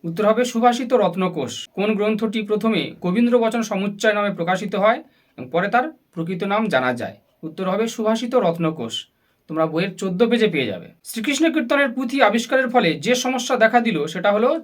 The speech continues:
চণ্ডীদাস সমস্যা। শ্রীকৃষ্ণ কীর্তনের পুঁথি আবিষ্কারের ফলে যে সমস্যা দেখা দিল, সেটা হলো চণ্ডীদাস সমস্যা। অর্থাৎ চারজন নামধারী চণ্ডীদাসের সন্ধান পাওয়া গেল তারপরে, দ্বিজে চণ্ডীদাস, সহজিয়া চণ্ডীদাস, দীন চণ্ডীদাস, বোর চণ্ডীদাস।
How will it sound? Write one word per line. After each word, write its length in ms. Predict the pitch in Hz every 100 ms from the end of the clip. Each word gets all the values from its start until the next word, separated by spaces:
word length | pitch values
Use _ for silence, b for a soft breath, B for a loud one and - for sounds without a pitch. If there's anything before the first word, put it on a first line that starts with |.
| -
চণ্ডীদাস 540 | 196 202 233 240 240
সমস্যা। 500 | 156 131 - - - _ b b b b
শ্রীকৃষ্ণ 420 | - 170 220 226
কীর্তনের 360 | 226 202 226 220
পুঁথি 260 | 202 202
আবিষ্কারের 440 | 220 214 - 220 208
ফলে 280 | 202 208 190
যে 160 | 180
সমস্যা 340 | 185 202 190 185
দেখা 220 | 175 185
দিল, 180 | 196 233
সেটা 220 | 175 175
হলো 280 | 180 254 b b b b _
চণ্ডীদাস 520 | 185 185 202 214 208
সমস্যা। 420 | 156 131 123 -
অর্থাৎ 340 | - - 180 208
চারজন 300 | 208 202 214
নামধারী 320 | 208 208 208
চণ্ডীদাসের 380 | 208 196 190 208
সন্ধান 340 | 196 185 185
পাওয়া 220 | 175 180 185
গেল 200 | 180 175
তারপরে, 400 | 175 170 175 240 - _ _ _ _ _
দ্বিজে 200 | 156 170
চণ্ডীদাস, 500 | 175 170 170 170 170
সহজিয়া 320 | 170 165 165
চণ্ডীদাস, 540 | 165 165 160 160 160 151
দীন 220 | 143 156
চণ্ডীদাস, 600 | 160 151 151 147 156 - _ _ _ -
বোর 140 | 143
চণ্ডীদাস। 480 | 139 135 120 95 87